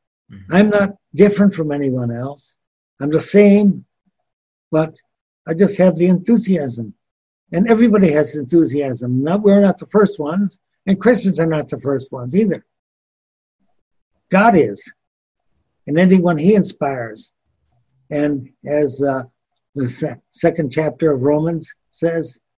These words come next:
Speaker 2: we're all one with God. There's nobody who is special. Only those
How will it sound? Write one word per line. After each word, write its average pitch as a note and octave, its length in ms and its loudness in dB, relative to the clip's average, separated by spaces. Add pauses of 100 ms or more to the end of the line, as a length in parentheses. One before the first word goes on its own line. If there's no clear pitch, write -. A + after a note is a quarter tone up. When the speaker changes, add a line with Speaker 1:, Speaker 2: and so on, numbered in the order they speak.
(340)
Speaker 2:
we're D#3+ 160 0
all F3+ 240 2
one D#3+ 180 0
with D3 180 -2
God. B2+ 360 -6 (920)
There's D#3+ 200 4
nobody E3 560 2 (400)
who F3+ 140 4
is E3+ 120 2
special. - 560 -12 (1600)
Only D#3+ 300 4
those C3+ 480 -2